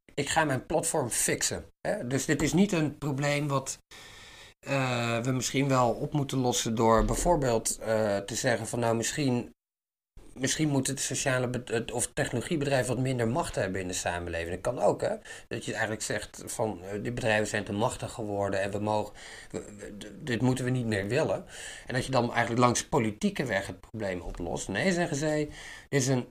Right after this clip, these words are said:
technologisch probleem, dat kunnen we technologisch oplossen." Ehm, en zo kun je dat ook, eh, eh, eh, eh, eigenlijk doorvertalen naar, ehm, situaties waarin je ziet dat technologie ons, ehm,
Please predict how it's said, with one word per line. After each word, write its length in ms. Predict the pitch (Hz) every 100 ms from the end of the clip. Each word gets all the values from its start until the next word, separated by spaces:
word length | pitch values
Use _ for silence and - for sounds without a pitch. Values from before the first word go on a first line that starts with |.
| _ _
technologisch 560 | - 160 143 147 190 175
probleem, 360 | - 160 156 151
dat 100 | 135
kunnen 200 | 135 127
we 60 |
technologisch 600 | - 139 135 139 147 123
oplossen." 520 | - 107 104 98 - 87 - _ - _ _ - - - - -
Ehm, 420 | 120 113 110 110 - - -
en 100 | 127
zo 240 | 139 139
kun 100 | 170
je 60 | 143
dat 120 | 131
ook, 300 | 131 147 - - - - - - - -
eh, 300 | - 123 113
eh, 580 | 104 98 117 98 110 107
eh, 0 |
eh, 400 | 101 95 104 101 71 67 -
eigenlijk 640 | - 123 120 120 - - 104 113
doorvertalen 720 | 113 123 120 110 123 110 107 107
naar, 460 | 104 101 101 95
ehm, 600 | - 104 101 98 98 98
situaties 640 | 98 - 123 117 104 - 107
waarin 380 | 104 104 98 87 _ _
je 120 | - 107
ziet 240 | 92 113
dat 180 | 117 -
technologie 680 | 107 - 101 - 117 110 -
ons, 500 | 98 98 - - -
ehm, 560 | 110 107 98 95 92